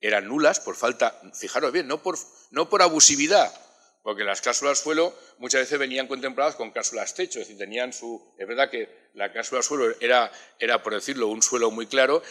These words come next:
y la cláusula techo, como yo decía, era pa-, perfectamente de un jugador de baloncesto, ¿no? Porque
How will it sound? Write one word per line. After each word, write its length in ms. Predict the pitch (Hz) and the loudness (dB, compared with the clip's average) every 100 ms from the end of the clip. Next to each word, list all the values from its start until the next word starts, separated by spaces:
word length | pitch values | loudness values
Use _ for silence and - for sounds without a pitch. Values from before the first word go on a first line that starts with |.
| - - | -18 -8
y 80 | |
la 160 | 98 95 | -4 -2
cláusula 320 | 110 - 123 | -2 -2 -2
techo, 300 | 123 - 123 | -2 -6 -6
como 160 | 110 98 | -8 -6
yo 100 | 110 | -4
decía, 220 | 113 123 | -4 -2
era 140 | 120 | -2
pa-, 100 | - | -4
perfectamente 760 | 107 127 117 113 113 110 113 131 | -8 -10 -8 -8 -8 -12 -10 -8
de 60 | 117 | -8
un 60 | |
jugador 240 | - 107 107 | -8 -6 -4
de 60 | |
baloncesto, 540 | 98 87 - 160 - 98 | -6 -8 -6 -6 -6 -10
¿no? 160 | 143 | -14
Porque 200 | 90 - | -14 -16